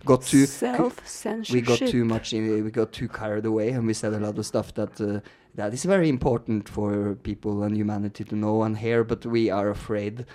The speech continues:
Speaker 1: for,
Speaker 2: I'm very
Speaker 1: uh, th-,
Speaker 2: afraid.
Speaker 1: I'm afraid of expressing that. So
Speaker 2: I'm
Speaker 1: we will cut,
Speaker 2: afraid
Speaker 1: we will
Speaker 2: that
Speaker 1: cut it
Speaker 2: somebody will
Speaker 1: away.
Speaker 2: come here and cut my
Speaker 1: We
Speaker 2: head
Speaker 1: will,
Speaker 2: off.
Speaker 1: yeah, you will never hear it. You will never know our true meanings. Uh, you will never know. So you can't bully us. Ha.
Speaker 2: <laughs>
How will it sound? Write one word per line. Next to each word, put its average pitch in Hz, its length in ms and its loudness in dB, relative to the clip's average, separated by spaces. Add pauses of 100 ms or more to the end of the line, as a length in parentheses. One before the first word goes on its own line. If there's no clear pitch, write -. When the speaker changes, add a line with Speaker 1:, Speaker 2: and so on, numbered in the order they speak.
(140)
Speaker 1:
for, 110 280 0
Speaker 2:
I'm 107 140 0
very 110 560 2
Speaker 1:
uh, 104 100 -10
th-, 120 40 -8
Speaker 2:
afraid. 196 320 -6
Speaker 1:
I'm 110 100 -6
afraid 101 400 -10
of 101 160 -10
expressing 107 580 -8
that. - 320 -10 (140)
So 107 260 0
Speaker 2:
I'm 107 140 0
Speaker 1:
we 123 140 2
will 123 160 2
cut, 127 160 -6
Speaker 2:
afraid 208 360 -2
Speaker 1:
we 127 80 4
will 135 80 4
Speaker 2:
that 135 40 -8
Speaker 1:
cut 147 80 2
it 127 40 2
Speaker 2:
somebody - 140 2
will - 100 8
Speaker 1:
away. 151 100 4
Speaker 2:
come 190 200 0
here 208 160 0
and 220 100 -4
cut - 220 -10
my - 80 -2
Speaker 1:
We 127 80 6
Speaker 2:
head 127 160 4
Speaker 1:
will, 254 80 6
Speaker 2:
off. 226 140 2 (280)
Speaker 1:
yeah, 113 380 -4 (160)
you 120 140 2
will 127 120 2
never 127 640 0
hear 110 220 0
it. 104 180 -4
You 127 80 2
will 120 60 2
never 127 240 2
know 113 300 6
our 110 120 -2
true 120 280 -2
meanings. 107 540 -4
Uh, 127 260 4
you 120 200 0
will 131 80 0
never 139 320 2
know. 117 400 2
So - 140 -4
you 123 40 -4
can't 131 400 -2
bully 123 280 4
us. - 340 -8
Ha. 147 220 0 (480)
Speaker 2:
<laughs> - 680 -6